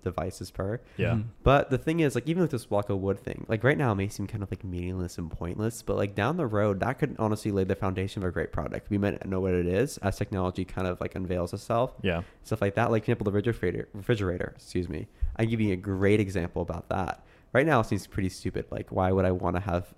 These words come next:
Speaker 1: scroll through Facebook on my refrigerator? Let me just, like, check real quick what Sharon's thinking right now
Speaker 2: <laughs>
Speaker 1: on
Speaker 3: Yeah.
Speaker 1: Facebook as I get the eggs, you know?
Speaker 2: Yeah,
Speaker 3: Sure.
Speaker 2: exactly.
Speaker 1: But, like, a, a great possibility of a Wi-Fi connected refrigerator is, say, example, down the road that, like, I'm at the grocery store, what's in my fridge?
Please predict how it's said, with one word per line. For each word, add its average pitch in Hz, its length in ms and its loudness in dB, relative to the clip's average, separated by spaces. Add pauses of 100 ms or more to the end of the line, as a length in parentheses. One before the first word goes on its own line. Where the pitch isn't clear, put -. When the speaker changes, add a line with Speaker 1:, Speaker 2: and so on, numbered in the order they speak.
(120)
Speaker 1:
scroll 95 240 2
through 92 160 0
Facebook - 440 -2
on 95 80 -4
my 87 80 -2
refrigerator? 92 440 -2
Let 98 100 2
me 104 80 6
just, 104 160 2
like, - 320 -2
check - 300 4
real 104 160 4
quick 107 160 -2
what 98 120 0
Sharon's 95 440 2
thinking 92 260 0
right 82 160 0
now 87 140 2
Speaker 2:
<laughs> - 20 0
Speaker 1:
on - 60 2
Speaker 3:
Yeah. 147 480 2
Speaker 1:
Facebook 120 300 6
as 101 80 4
I - 20 0
get 101 180 4
the 104 160 4
eggs, 95 320 2
you 104 80 6
know? 101 200 4
Speaker 2:
Yeah, 117 140 4
Speaker 3:
Sure. 98 100 2
Speaker 2:
exactly. 95 360 -4 (160)
Speaker 1:
But, 131 120 10
like, 131 160 6
a, 113 120 4 (160)
a 117 80 0
great - 280 0
possibility 135 480 2
of 107 40 4
a 110 40 4
Wi-Fi 98 480 2
connected 98 420 -2
refrigerator 101 680 0
is, 98 280 2
say, - 160 -2
example, 104 320 -2
down 98 220 0
the 95 80 -4
road 101 360 0
that, 98 200 -2
like, - 240 -4 (260)
I'm 92 160 -4
at 87 120 -6
the 95 80 -4
grocery 98 300 -2
store, 98 440 -6
what's 95 260 4
in 92 40 -2
my 92 140 -4
fridge? - 360 -8